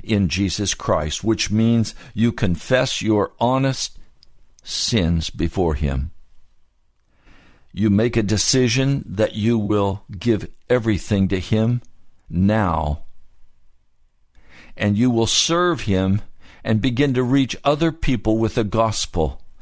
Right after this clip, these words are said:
You will enter now into a revived state of righteousness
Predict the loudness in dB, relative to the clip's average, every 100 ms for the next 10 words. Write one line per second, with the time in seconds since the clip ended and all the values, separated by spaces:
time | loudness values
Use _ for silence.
0 | -20 -18 -2 2 4 4 2 0 0 2
1 | 2 0 0 2 0 0 -2 -2 0 0
2 | 0 -2 0 0 2 0 -2 -4 -2 0
3 | 0 0 -2 0 2 2 2 0 0 0
4 | 0 0 -2 -6